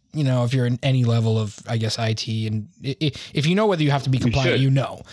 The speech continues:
Speaker 1: You know, it's like P C I
Speaker 2: Yeah.
Speaker 1: compliant or hipaa compliant.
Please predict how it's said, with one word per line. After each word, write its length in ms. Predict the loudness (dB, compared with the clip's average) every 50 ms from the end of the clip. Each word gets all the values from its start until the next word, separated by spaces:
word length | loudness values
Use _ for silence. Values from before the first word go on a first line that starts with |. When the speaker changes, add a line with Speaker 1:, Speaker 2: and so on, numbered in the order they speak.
| -18 -18 -16 -16 -16 -6 -2
Speaker 1:
You 80 | 0
know, 100 | 0 2
it's 140 | 0 0 0
like 160 | -2 -2 -2
P 140 | -2 0 2
C 140 | 2 2 2
I 80 | 2 2
Speaker 2:
Yeah. 40 | 0
Speaker 1:
compliant 460 | 0 0 0 0 0 0 0 0 0
or 60 | 0
hipaa 260 | 0 0 -2 -2 -4
compliant. 520 | -2 -2 -2 -2 -2 -2 -4 -4 -6 -10